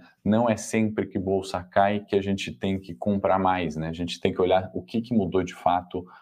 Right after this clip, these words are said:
se mudou alguma coisa de fato no fundamento da empresa. Vou pegar o exemplo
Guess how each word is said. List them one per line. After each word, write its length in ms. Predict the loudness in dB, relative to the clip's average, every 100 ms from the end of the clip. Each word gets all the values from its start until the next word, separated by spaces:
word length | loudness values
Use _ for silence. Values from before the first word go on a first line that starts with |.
| _
se 260 | -10 0 4
mudou 260 | 4 6
alguma 260 | 4 4 0
coisa 200 | 0 -2
de 60 | 0
fato 340 | 0 0 0
no 100 | -4
fundamento 460 | -2 0 2 2 0
da 80 |
empresa. 420 | -2 0 0 0 -10 -20 -20 _
Vou 80 | 0
pegar 220 | 4 4
o 20 |
exemplo 360 | 4 0 0